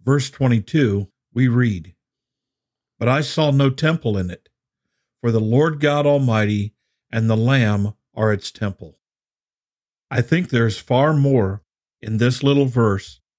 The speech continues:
than we can possibly explore. I have questions. Why do we go to church?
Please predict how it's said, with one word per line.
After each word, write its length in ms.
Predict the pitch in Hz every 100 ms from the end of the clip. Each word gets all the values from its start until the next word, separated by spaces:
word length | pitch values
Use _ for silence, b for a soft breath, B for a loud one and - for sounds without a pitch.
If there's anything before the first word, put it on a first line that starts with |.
| _ _ _
than 180 | - 110
we 120 | 117
can 180 | 120 107
possibly 640 | 104 - 117 117 104 107 101
explore. 640 | 87 - - 98 82 - _ _ _ _
I 100 | 135
have 220 | 165 170
questions. 680 | - 156 139 - 98 85 - _ _ _ _ _
Why 280 | _ 107 175
do 100 | 247
we 120 | 208
go 180 | 147 131
to 100 | 120
church? 520 | - - 98 85 -